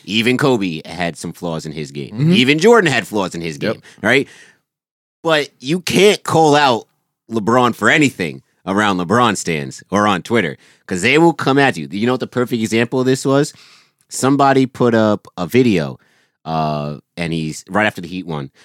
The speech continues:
Speaker 1: and it was, "Oh, if there's anybody that could game plan for LeBron James, it'd be Eric Spoelstra." All right, and he just had a video of, like, how, of,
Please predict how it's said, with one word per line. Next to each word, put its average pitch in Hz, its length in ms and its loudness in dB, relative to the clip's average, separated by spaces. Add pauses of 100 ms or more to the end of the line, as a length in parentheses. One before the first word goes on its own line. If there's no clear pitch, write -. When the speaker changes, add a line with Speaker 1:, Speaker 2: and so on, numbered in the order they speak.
(120)
Speaker 1:
and 82 140 -4
it 85 40 0
was, 80 540 -2
"Oh, 110 260 2
if 76 60 -10
there's 92 180 -2
anybody 107 320 2
that 101 140 0
could 82 140 -16
game 87 240 -4
plan 82 260 -6
for 78 140 -14
LeBron 76 360 -10
James, 95 440 -4
it'd 85 140 -10
be 78 160 -8
Eric 71 220 -8
Spoelstra." 127 580 -2 (380)
All 101 80 -2
right, 110 60 2
and 120 80 4
he 139 60 4
just 135 100 -2
had 117 100 2
a 95 40 -2
video 90 320 0
of, 82 100 -4
like, 78 140 -6
how, 80 380 -2 (100)
of, 76 340 -10